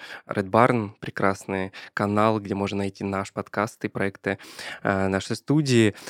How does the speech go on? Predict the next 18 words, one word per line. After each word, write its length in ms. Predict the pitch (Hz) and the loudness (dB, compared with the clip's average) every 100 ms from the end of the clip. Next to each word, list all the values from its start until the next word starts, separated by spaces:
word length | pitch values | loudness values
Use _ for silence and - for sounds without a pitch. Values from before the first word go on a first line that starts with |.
| - - | -16 -2
И 180 | 117 117 | 0 2
можно 340 | 113 160 175 | 2 4 6
даже 180 | 143 143 | 6 6
комментарий 400 | 139 135 113 98 | 4 4 4 2
там 120 | - 101 | 0 -4
оставить, 380 | - 110 113 | -4 -6 -4
да? 180 | 120 180 - _ - - - - | -2 -2 -4 _ -20 -16 -14 0
Э, 260 | 120 123 | 6 8
я 140 | 123 170 | 8 6
хочу 180 | - - | 4 0
сказать, 300 | - 165 196 | 6 6 6
что 180 | - | 2
сегодня 380 | 139 139 170 170 | 2 8 8 8
у 60 | 139 | 8
нас 360 | 135 160 - - | 10 8 4 -4
настоящий 880 | 117 123 - 117 113 135 - 143 - | 2 2 6 6 8 6 4 -6 -6
собачий 540 | - 110 107 110 - | -2 2 2 2 -2
выпуск. 540 | 123 165 - - - | 0 0 -2 -10 -12